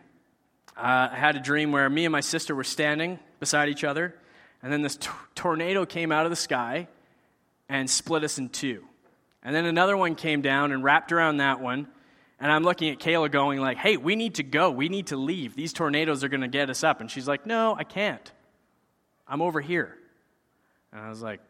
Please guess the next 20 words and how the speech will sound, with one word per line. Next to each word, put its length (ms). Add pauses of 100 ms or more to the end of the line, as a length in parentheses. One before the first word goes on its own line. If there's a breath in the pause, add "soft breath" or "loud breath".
(340)
in 120
the 80
dream, 420
freaking 420
out, 140
like, 160
"No, 240
they're 160
coming 400
down. 400
Like, 240
we 160
need 220
to 80
go." 400 (580 loud breath)
And, 380
uh, 240
so 180
I'm 120
telling 520